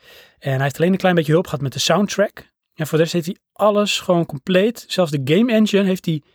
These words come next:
helemaal zelf gemaakt. Dat is best wel, ja, bizar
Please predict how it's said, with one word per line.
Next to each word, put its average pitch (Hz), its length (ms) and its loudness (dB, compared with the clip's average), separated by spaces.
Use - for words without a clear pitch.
helemaal 175 600 2
zelf 196 300 0
gemaakt. 170 480 -4
Dat 160 140 -2
is 143 60 -6
best 185 220 0
wel, 143 280 -2
ja, 139 420 -4
bizar 143 720 0